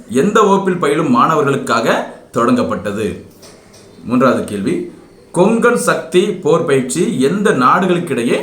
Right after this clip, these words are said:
நடைபெற்றது? அடுத்து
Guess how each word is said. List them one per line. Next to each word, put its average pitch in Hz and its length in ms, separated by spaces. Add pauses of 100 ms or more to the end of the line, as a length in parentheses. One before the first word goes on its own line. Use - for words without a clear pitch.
(240)
நடைபெற்றது? 110 800 (2250)
அடுத்து 101 380